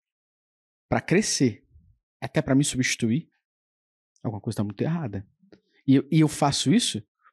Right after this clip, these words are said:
porque o que o Diegão falou no início, o momento que eu fiz de eu ter que trabalhar, não recusar as coisas e tal, é o momento deles agora.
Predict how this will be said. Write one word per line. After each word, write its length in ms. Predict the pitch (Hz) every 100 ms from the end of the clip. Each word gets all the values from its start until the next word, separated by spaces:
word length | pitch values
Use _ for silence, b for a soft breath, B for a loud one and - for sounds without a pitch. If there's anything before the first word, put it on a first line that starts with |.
| -
porque 280 | 131 147 143
o 200 | 139 123
que 80 | 147
o 40 |
Diegão 300 | 135 147 175
falou 220 | 202 147
no 60 | 127
início, 240 | 110 101 -
o 60 | 143
momento 400 | 127 147 185 180
que 180 | -
eu 220 | 123 214 233
fiz 580 | - - 117 113 - - B B -
de 80 | 113
eu 40 |
ter 100 | 127
que 80 | -
trabalhar, 440 | 135 135 123 131
não 80 | 113
recusar 480 | 120 120 131 113 117
as 100 | -
coisas 260 | - 113 104
e 40 |
tal, 160 | 147 311
é 40 |
o 40 |
momento 240 | 311 339 -
deles 280 | 262 294 147
agora. 280 | 123 107